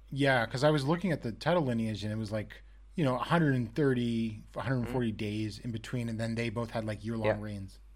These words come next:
Speaker 1: And then our final question comes from Boston Tony, at Tony McGill fourteen. Overall thoughts on All Japan booking decisions. Where do we go from here? Well, we sort of talked about this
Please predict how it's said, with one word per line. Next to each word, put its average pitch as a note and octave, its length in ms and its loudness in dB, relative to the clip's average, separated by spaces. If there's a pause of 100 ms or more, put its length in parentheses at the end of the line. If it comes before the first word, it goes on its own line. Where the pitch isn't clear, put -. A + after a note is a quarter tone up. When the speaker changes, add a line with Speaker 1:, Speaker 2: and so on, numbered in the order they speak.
(2000)
Speaker 1:
And D3 140 4
then D#3 140 6
our C#3 220 2
final A3+ 300 8
question F3 340 2
comes C#3 240 2
from A2+ 240 0
Boston A#2+ 580 -2
Tony, A#2 460 -2
at B2+ 220 -6
Tony B2+ 220 0
McGill A#2 400 -2
fourteen. D#3 600 0 (400)
Overall D#3+ 320 6
thoughts C#3+ 340 4
on C#3 180 -2
All B2+ 200 -2
Japan B2+ 520 0
booking B2+ 420 -2
decisions. A2+ 520 -4
Where A#2 180 0
do C#3+ 60 2
we C#3 80 4
go B2+ 180 2
from A#2 220 -2
here? B2 380 -2 (280)
Well, C#3+ 380 6 (1200)
we - 80 -8
sort E3+ 140 4
of - 60 -8
talked D#3+ 180 6
about C#3+ 200 4
this - 260 -6